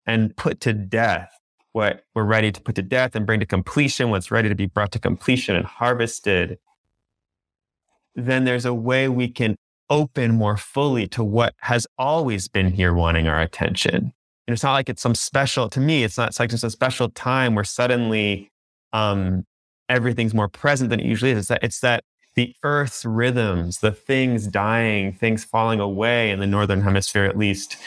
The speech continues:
um, invites us to be in this process of death and falling away that strips us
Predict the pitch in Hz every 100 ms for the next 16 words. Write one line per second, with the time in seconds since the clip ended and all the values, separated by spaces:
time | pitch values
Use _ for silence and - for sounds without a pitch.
0 | - - _ _ _ - 117 110 104 95
1 | 92 _ _ _ _ _ _ _ _ _
2 | - 131 123 107 127 123 - _ 135 139
3 | 117 - 113 101 123 113 101 - - -
4 | 123 127 - 113 92 - 101 95 - 113
5 | 113 113 101 98 110 113 113 107 98 95
6 | 110 127 113 95 92 - _ _ - 110
7 | - - - 139 - 123 110